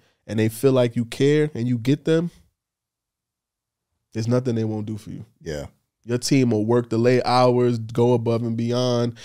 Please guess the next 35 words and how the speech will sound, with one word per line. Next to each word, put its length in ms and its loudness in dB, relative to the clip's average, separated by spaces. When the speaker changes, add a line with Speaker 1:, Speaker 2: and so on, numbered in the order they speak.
Speaker 1:
The 80 6
above 280 6
and 100 4
beyond 300 4
will 60 4
be 140 0
the 80 0
norm. 380 0
Speaker 2:
Yeah. 280 -8
Speaker 1:
Right? 160 -2
But 140 0
it's 120 2
just 180 2
getting 260 -2
everybody 680 -4
to, 220 -8
'cause, 300 4
you 120 -2
know, 260 4
you, 300 -2
you 120 -2
want 240 6
people 240 0
to 60 2
feel 300 0
empowered, 520 0
like 160 -2
they 200 -2
understand 600 -2
how 140 -6
to 140 -8
add 200 -4
value 360 -2
to 180 -6
you, 240 -4